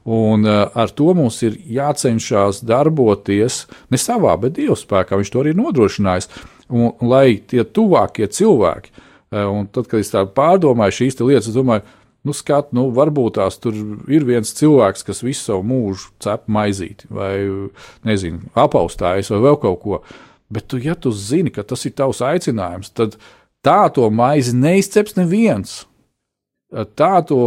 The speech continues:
eh, kurpi nesataisīs neviens cits cilvēks pasaulē. Nu, nav tādu variantu.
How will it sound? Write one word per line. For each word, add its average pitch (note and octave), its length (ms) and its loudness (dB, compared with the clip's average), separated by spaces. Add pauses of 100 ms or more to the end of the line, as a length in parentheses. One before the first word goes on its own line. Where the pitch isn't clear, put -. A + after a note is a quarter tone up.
eh, A#2+ 480 -2
kurpi F#3+ 420 2
nesataisīs A#2+ 840 -2
neviens E3 480 -2
cits - 400 -6
cilvēks D#3 640 0
pasaulē. A2 480 0
Nu, F3 240 -2
nav F3 320 4
tādu A2+ 240 0
variantu. A#2 480 2